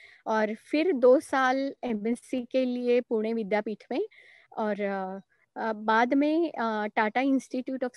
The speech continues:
Social Sciences, साइंसेज से मैंने एमए एजुकेशन किया है।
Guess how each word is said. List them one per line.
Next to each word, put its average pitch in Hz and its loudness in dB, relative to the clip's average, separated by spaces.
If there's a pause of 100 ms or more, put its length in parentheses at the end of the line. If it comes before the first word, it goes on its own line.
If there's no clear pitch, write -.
Social 233 -2
Sciences, 214 -6 (300)
साइंसेज 226 -2
से 247 -6
मैंने 233 -6 (100)
एमए 220 -4
एजुकेशन 196 -4
किया 180 -8
है। 180 -16